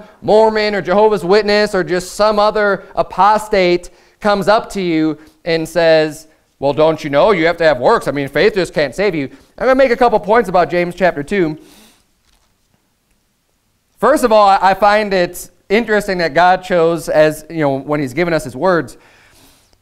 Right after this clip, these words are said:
within chapter two here,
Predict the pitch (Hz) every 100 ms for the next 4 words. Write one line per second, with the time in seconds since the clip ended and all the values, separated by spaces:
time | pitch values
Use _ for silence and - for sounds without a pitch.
0 | _ - _ _ _ _ - - 185 190
1 | - 220 254 254 247 214 208 190 160 233
2 | 247 175 127 113